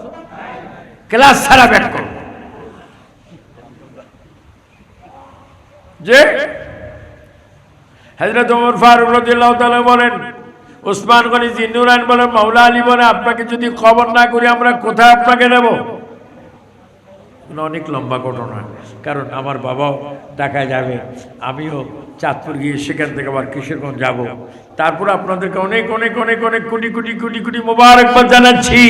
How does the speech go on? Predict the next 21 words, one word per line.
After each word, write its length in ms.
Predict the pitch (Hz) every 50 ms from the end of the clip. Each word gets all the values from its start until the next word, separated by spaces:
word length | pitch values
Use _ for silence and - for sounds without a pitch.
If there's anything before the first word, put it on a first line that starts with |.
| 208 180 139 120 - - - - - - - - - -
এই 120 | 208 220
সুন্দর 540 | - - - 240 254 254 254 262 254 254 233 - -
পরিবেশে 720 | 247 - 359 359 - - - - - 226 214 180 - - 220 202 - - -
আপনার 360 | - 180 180 180 196 185 -
দু 80 | 185 190
হাজারই 360 | 185 185 196 190 190 185 170 165 175
পৌরসভায় 500 | 185 185 170 - - 190 180 180 170 147 123 175 170 160 139 - -
আপনার 300 | 165 165 165 175 165 151
মাহফিল 340 | 165 185 208 190 196 180
করতেছেন, 560 | - 160 175 - - 185 160 143 160 151 135 -
সবাই 420 | - - 165 175 196 202 196 185
বলেন 280 | 165 175 175 165 156 139
মারহাবা। 800 | 131 - - - - - - 151 151 - - 123 110 95 - - - - - - - - - - - - - - - - - - - - - - - - - - - - - - _ _ _ _ _ _ _ _ -
এটা 140 | - 147 160
আপনাদেরকে 480 | 160 165 170 185 180 185 175 - 190 180
মেয়র 280 | 165 165 175 185 196
সাহেবকে 720 | 196 - - 185 175 - - 190 180 165 151 - - - - - - - - - - -
আমি 360 | 151 160 160 170 165 156 139 156 - - - - - -
অনেক 260 | - 202 214 220 -
শুভেচ্ছা 440 | - - 190 185 180 165 175 - 180
জানাচ্ছি, 800 | 165 156 156 151 147 143 143 151 - 151 143 123 - - -